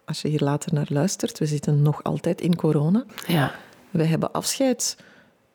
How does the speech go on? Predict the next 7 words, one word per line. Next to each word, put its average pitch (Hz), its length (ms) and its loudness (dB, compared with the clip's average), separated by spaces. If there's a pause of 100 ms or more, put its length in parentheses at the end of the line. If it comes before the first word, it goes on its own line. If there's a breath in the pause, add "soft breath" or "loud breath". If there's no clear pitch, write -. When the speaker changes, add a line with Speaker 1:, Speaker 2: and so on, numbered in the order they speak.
(120)
Speaker 1:
in 208 140 4
de 160 100 6
vuilbak 160 440 0
gegooid 151 640 0 (880 soft breath)
voor 170 280 2
iets 170 260 0
anders, - 640 0